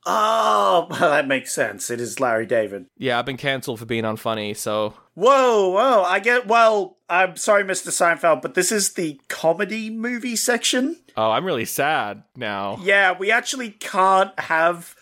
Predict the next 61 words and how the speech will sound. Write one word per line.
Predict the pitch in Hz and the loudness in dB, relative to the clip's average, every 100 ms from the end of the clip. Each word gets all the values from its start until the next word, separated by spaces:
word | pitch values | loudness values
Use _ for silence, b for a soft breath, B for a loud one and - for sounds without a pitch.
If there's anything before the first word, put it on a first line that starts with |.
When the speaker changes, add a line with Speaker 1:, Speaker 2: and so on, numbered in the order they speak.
| b | b
Speaker 1:
someone | - 180 180 | -2 2 2
who's | 165 135 135 | 2 -2 -2
not | 151 151 - | 2 2 0
funny | - 165 147 139 123 117 - | -4 -2 0 -2 -4 -6 -10
<laughs> | - | -14
read | 156 - - 135 | -6 -4 -2 0
out | 180 170 - | 0 -2 -6
the, | 180 156 156 | -4 -2 0
uh, | 151 139 - | 0 0 -2
comedy | - - 226 - 151 | -2 -2 -4 -14 -14
<laughs> | 302 | -14
section. | - 208 - - - - | -4 -2 -2 -6 -10 -2
Speaker 2:
Oh, | 165 | -2
well, | 151 160 - _ - | 0 -4 -8 _ -4
why | 175 202 | 0 0
did | 240 | 0
you | 214 185 | 0 0
hire | 202 214 180 | 0 -2 -4
me | 143 | -4
then? | 127 113 101 101 | 0 0 0 -4
I'm | - 160 190 | -8 -6 -2
not | 220 202 180 | 0 -2 -2
funny. | 196 190 156 113 | -2 0 0 -2
I | 143 | -2
don't | 247 | -2
know | 269 | 0
why | 220 | -2
people | 208 185 | -2 -6
think | 139 170 180 | -4 -4 -4
I | 147 | -2
am. | 117 110 | -2 0
I | 117 | -2
just | 143 - | -4 -6
kinda | 185 185 135 - | -4 -2 -4 -6
say | - 160 160 | -6 -2 -2
relatable | 139 120 143 139 120 | 0 0 0 -2 -4
shit | - - 120 | -6 -4 -6
and | 117 | -6
then | 120 | -8
they | 123 | -6
laugh | 110 117 131 - | -2 -2 -2 -4
at | 98 90 | -6 -4
it. | 87 - | -6 -8
It's | - - | -14 -6
not | 151 | -4
meant | 110 113 - | -2 -6 -6
to | |
be | 120 | -12
funny. | 160 117 214 | -8 -2 2
Speaker 1:
Yeah, | 233 233 214 185 - | 4 4 4 2 0
I | 170 | -4
thought | 185 269 277 | 2 4 4
you | 302 | 2
were | 247 | 0
funny, | - 214 214 202 143 | 2 0 0 -2 -4
but | 147 147 | -4 0
then | 185 202 | 0 2
everybody | 202 196 196 190 | 0 0 0 0
pointed | 156 - 165 175 | -2 -2 0 2
out | 170 165 - | 2 0 -2
how | 156 151 139 | -2 -2 -4